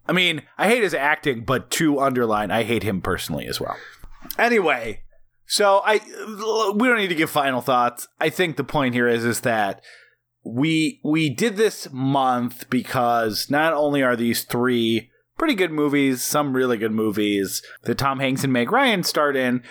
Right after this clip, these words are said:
but the whole impetus of it is that they were in three movies together because they have amazing chemistry and truly were, like, Meg Ryan, Tom Hanks. Those were, like, the, that was the top combination of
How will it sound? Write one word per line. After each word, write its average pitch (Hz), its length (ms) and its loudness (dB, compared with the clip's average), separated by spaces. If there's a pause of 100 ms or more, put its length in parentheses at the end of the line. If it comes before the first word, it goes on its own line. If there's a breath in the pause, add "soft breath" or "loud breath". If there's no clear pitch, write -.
(440 loud breath)
but 143 320 0
the 131 140 0
whole 190 440 0
impetus 135 460 -2
of 113 140 0
it 110 80 -2
is 110 140 0
that 101 340 0 (840 loud breath)
they 175 140 2
were 175 180 2
in 185 240 0
three 202 240 0
movies 190 460 0
together 233 420 0
because 185 340 -2
they 165 120 2
have 151 180 2
amazing 139 560 0
chemistry 135 560 -2
and 117 100 0
truly 131 400 2
were, 123 300 2
like, 113 460 0
Meg 110 280 0
Ryan, 123 360 2
Tom 147 300 -2
Hanks. 175 400 -2
Those 113 240 -2
were, 127 100 0
like, 127 320 0
the, 123 260 2 (640 loud breath)
that 170 180 2
was 165 120 -6
the 156 120 -2
top - 400 -2
combination 123 800 -2
of 104 520 0